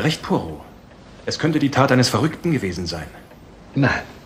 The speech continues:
Speaker 2: Der Mörder ist jemand aus Mademoiselles Freundeskreis.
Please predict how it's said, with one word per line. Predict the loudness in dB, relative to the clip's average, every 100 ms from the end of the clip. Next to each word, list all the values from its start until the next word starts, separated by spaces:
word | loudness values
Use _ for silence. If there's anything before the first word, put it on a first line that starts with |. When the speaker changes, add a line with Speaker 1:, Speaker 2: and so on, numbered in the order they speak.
| -20 -20 -20 -20 -20 -20 -20 -18 -2
Speaker 2:
Der | 6 6
Mörder | 8 6 6
ist | 4 4
jemand | 6 6 4
aus | 2
Mademoiselles | 2 2 0 0 -4
Freundeskreis. | -2 -2 -2 -4 -4 -4 -4 -6